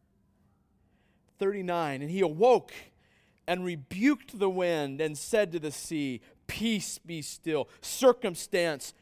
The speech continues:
change. And the wind ceased, and there was a great calm. He uses his authority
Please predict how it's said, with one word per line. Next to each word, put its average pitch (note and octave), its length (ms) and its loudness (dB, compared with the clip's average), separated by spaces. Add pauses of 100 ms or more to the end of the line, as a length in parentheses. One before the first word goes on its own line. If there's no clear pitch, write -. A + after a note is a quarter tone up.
change. D3+ 1160 -2 (960)
And D3+ 240 -6
the C#3+ 80 0
wind D3+ 560 -2 (180)
ceased, - 800 -10 (200)
and C3+ 160 -6
there D3 120 0
was C#3 140 -6
a C3 60 -10
great C3+ 540 -6 (540)
calm. A2 720 -6 (1120)
He F3+ 160 -10
uses D#3 720 -6
his D3+ 160 -8
authority F#3+ 960 -2